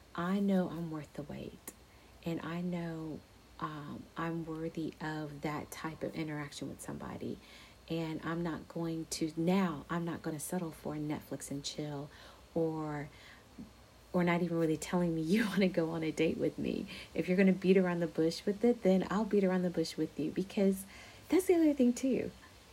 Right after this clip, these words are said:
No one wants to seem desperate and thirsty. So I would say a year later, I feel like I'm more desperate and thirsty, and I'm trying not to be, because, you know, when you go out with someone and you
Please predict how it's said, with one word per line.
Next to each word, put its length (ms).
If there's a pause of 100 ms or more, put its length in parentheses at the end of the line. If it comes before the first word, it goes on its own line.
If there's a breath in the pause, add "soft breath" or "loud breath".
(120)
No 140
one 160
wants 180
to 60
seem 220
desperate 380
and 120
thirsty. 500 (300)
So 160
I 60
would 220
say 180
a 60
year 300
later, 640 (400 loud breath)
I 120
feel 320
like 600 (720)
I'm 180
more 180 (100)
desperate 600 (240)
and 200
thirsty, 420
and 100
I'm 80
trying 340
not 240
to 80
be, 360 (280 loud breath)
because, 320
you 60
know, 80
when 180
you 80
go 220
out 120
with 160
someone 240
and 140
you 140